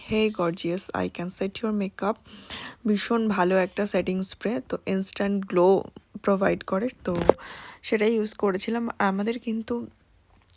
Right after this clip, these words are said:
ব্রাইডাল বুকিং চলছে, তোমরা তোমাদের স্পেশাল ডেতে যারা আমার কাছে সাজতে চাও, তো তোমরা তোমাদের ডেটসগুলো ঝটপট বুক করে নাও। তারপরে একটুখানি লাঞ্চ করে নিয়েছিলাম। লাঞ্চে আজকে অনেক মেনু ছিল, ছিল হচ্ছে ফ্রাইড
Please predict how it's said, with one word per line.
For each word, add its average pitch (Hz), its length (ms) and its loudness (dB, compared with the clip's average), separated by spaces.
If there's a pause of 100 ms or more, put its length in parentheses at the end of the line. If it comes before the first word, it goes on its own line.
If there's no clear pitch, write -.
(140)
ব্রাইডাল 190 320 2
বুকিং 214 340 -2
চলছে, 196 340 -2
তোমরা 196 320 -4
তোমাদের 208 280 -2
স্পেশাল 208 480 -4
ডেতে 214 240 -2
যারা 190 380 -2
আমার 208 260 -2
কাছে 240 280 -6
সাজতে - 340 -6
চাও, 214 160 -6
তো - 140 -10 (600)
তোমরা 254 300 6
তোমাদের 220 400 2
ডেটসগুলো 202 460 2
ঝটপট 214 480 0
বুক 208 300 -6
করে 190 220 0
নাও। 202 160 0 (360)
তারপরে 208 300 8
একটুখানি 220 400 2
লাঞ্চ 208 340 4
করে 214 220 2
নিয়েছিলাম। 208 440 0
লাঞ্চে 190 360 0
আজকে - 260 -4
অনেক 190 480 -2
মেনু 185 220 -4
ছিল, 196 280 -4 (460)
ছিল 208 220 0
হচ্ছে 202 380 2
ফ্রাইড 190 380 2